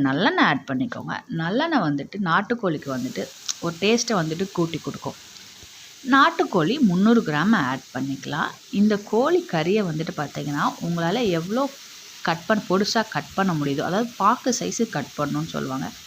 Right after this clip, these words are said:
அஹ் உங்களால எவ்வளோ சைஸ் கட் பண்ண முடியுதோ, என்னால இந்த ஸ்டேஜ் தான் கட் பண்ண முடியுது. So, நான் இவ்வளோ சைஸ் மட்டும் கட் பண்ணியிருக்கேன். நீங்க உங்களுக்கு ஏத்த மாதிரி கட் பண்ணி ஆட்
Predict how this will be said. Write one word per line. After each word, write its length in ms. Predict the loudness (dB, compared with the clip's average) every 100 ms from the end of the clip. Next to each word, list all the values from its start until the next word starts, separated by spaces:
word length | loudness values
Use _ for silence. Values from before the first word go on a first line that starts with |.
| -16 -16 -8
அஹ் 120 | -2 0
உங்களால 360 | 2 4 4
எவ்வளோ 360 | 2 0 0 -2
சைஸ் 240 | -2 -4 -2
கட் 200 | -4 -4
பண்ண 180 | -4
முடியுதோ, 320 | -4 -4 -4 -2
என்னால 380 | -2 0 0
இந்த 240 | 0 -2 -4
ஸ்டேஜ் 380 | -4 -2 -2 -4
தான் 120 | -6
கட் 220 | -6 -8
பண்ண 160 | -6 -4
முடியுது. 340 | -4 -4 -6 -8
So, 200 | -4 0
நான் 140 | 0
இவ்வளோ 260 | 0 -2 -4 -4
சைஸ் 220 | -6 -4
மட்டும் 300 | -6 -6 -6
கட் 220 | -6 -8 -8
பண்ணியிருக்கேன். 460 | -10 -10 -10 -10 -10 -16 -16 -2
நீங்க 340 | 2 4 4
உங்களுக்கு 360 | 2 2 0 -2
ஏத்த 160 | -4 -4
மாதிரி 180 | -4
கட் 240 | -4 -6 -4
பண்ணி 220 | -4 -4
ஆட் 240 | -4 -8